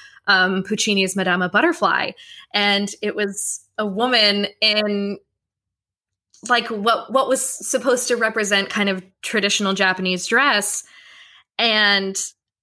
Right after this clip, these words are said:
I was like, "Oh my God, <laughs> like, is that a, is that a white woman? Like, is it a white woman in yellow face?" I was like, "What is going on?" And I felt like, you know, um,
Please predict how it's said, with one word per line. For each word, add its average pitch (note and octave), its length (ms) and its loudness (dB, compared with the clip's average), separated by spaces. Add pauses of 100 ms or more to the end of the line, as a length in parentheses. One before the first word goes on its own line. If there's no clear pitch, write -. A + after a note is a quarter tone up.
(880)
I B3 60 -2
was A#3+ 120 -4
like, A3 140 -8
"Oh B3+ 80 -8
my F4 200 -2
God, A3+ 300 -2
<laughs> D4+ 640 0
like, D4+ 240 -6
is D4 140 -4
that A#3 200 2
a, G4 40 0
is - 440 -8
that A3+ 100 0
a C4+ 40 0
white G3+ 320 -2
woman? F4 180 2 (120)
Like, D4+ 160 0
is A#3+ 160 -2
it A#3+ 120 0
a A#3+ 60 -8
white G3+ 300 0
woman A#3 200 0
in A3 140 -2
yellow G3 260 -2
face?" F4+ 400 0 (320)
I C4 60 -4
was C4 80 -4
like, - 140 -8
"What A3+ 200 -2
is - 140 -8
going G#3+ 260 -4
on?" A3+ 320 2
And G#3+ 80 -2
I G#3+ 60 0
felt C4 260 0
like, C#4+ 240 -4 (520)
you C4+ 120 -2
know, C#4 360 2
um, A#3 480 -2